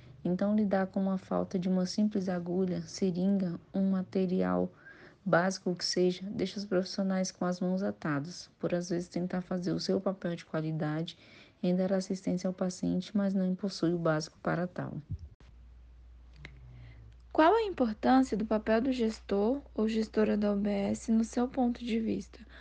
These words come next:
Speaker 2: Como se estabelece a relação com a gestão da U B S?
Speaker 1: O gestor como um todo é aquele que deve ter a visão geral da unidade básica de saúde.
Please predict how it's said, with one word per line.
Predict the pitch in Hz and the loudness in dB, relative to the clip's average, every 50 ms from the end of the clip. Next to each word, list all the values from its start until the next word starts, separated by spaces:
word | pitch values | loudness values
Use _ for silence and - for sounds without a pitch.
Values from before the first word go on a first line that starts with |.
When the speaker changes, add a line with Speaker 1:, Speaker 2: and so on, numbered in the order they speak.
| - - - - | -20 -20 -20 -6
Speaker 2:
Como | - - 339 370 381 | 0 0 0 0 0
se | 359 - | -4 -8
estabelece | 349 - - 311 262 220 233 220 220 214 220 226 240 247 240 233 - 233 | -8 -2 0 2 2 4 4 4 4 4 4 2 2 2 0 -2 -2 -2
a | 233 | 2
relação | 226 240 247 247 254 254 262 - - 240 254 | 2 4 4 4 2 2 0 0 0 0 0
com | 262 - | 0 -2
a | 262 | -2
gestão | 262 262 247 240 - - - 226 220 220 | 0 0 -2 -4 -4 -4 -2 0 0 2
da | 214 220 | 2 2
U | 208 208 | 0 0
B | 208 220 220 220 208 180 | 0 0 0 0 -2 -4
S? | 190 - - - - - - - - - - - - - - _ - - - - - - - _ - _ _ - - - - _ - - - - - - _ _ | -6 -10 -14 -20 -20 -20 -20 -20 -20 -20 -20 -20 -20 -20 -20 _ -20 -20 -20 -20 -20 -20 -20 _ -20 _ _ -20 -20 -20 -20 _ -20 -20 -20 -20 -20 -20 _ _
Speaker 1:
O | _ - 185 | _ 2 4
gestor | 185 196 196 196 - 214 214 | 4 4 2 4 2 2 2
como | 214 247 226 220 202 185 | 4 4 4 4 4 4
um | 170 165 | 2 0
todo | 165 - - 170 180 185 190 185 165 156 160 - - - _ _ - | -4 0 2 4 6 6 6 4 2 -2 -4 -6 -20 -20 _ _ -2
é | - 175 | 0 0
aquele | 180 180 - 190 185 196 | 0 0 2 2 2 2
que | 196 - 208 | 2 0 2
deve | 175 185 180 180 180 | 6 6 6 6 6
ter | - 190 180 | 4 2 4
a | 180 180 | 4 2
visão | 175 185 175 185 180 185 185 | 2 2 2 4 4 4 2
geral | 175 - 208 208 214 202 190 196 196 | 2 2 2 4 4 4 4 4 4
da | 196 196 | 4 2
unidade | 196 196 196 196 190 175 165 175 175 175 180 196 | 2 2 2 2 0 2 2 2 2 2 2 0
básica | 175 170 170 170 175 - - - | 0 0 0 -2 -2 -4 -2 -4
de | 180 180 | -4 -4
saúde. | - - 202 196 185 160 147 139 - - - | -4 -4 -2 0 2 2 0 -2 -4 -6 -14